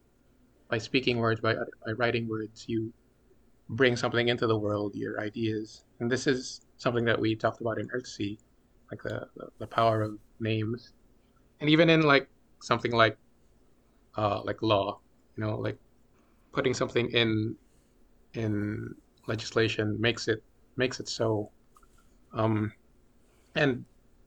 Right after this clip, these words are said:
like, the language, the magic system here brings you even more meaning when you yourself have engaged in this active translation, whether, you know, whether casually, like, as a,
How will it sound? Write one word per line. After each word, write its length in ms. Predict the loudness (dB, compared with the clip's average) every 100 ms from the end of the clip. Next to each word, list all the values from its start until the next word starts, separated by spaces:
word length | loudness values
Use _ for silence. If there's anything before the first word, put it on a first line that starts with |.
| -8
like, 160 | -4
the 80 | 2
language, 720 | 6 6 4 2 0 -6 -10 -14 _ _ _ _ _ _ -20 -20 -8
the 60 | 2
magic 280 | 2 2 -4
system 260 | -2 0
here 340 | 4 6 4 0 _ _ _ _ -2
brings 580 | 2 4 2 -2 -8 -18 _
you 180 | -4 0
even 260 | 0 0
more 200 | 0 0
meaning 300 | 0 -2 0
when 240 | 2 2 2
you 420 | 2 2 0 -6
yourself 380 | -8 -6 -4 0
have 180 | 0 -2 -8 -6
engaged 440 | -2 0 -2 -4
in 60 | -12 -10
this 200 | -8 -6
active 300 | -6 -6 -8
translation, 580 | -10 -14 -12 -10 -8 -8 -10 _ -20 -20 -20 _
whether, 460 | 2 4 2 0 -8 _ _ _
you 80 | -8
know, 160 | -8 -10 _ _ _ _
whether 540 | 0 4 4 4 -2 -6 _
casually, 580 | 2 2 0 -2 -2 -6
like, 140 | -10 -14 _ _
as 160 | -6 -4
a, 220 | -4 -4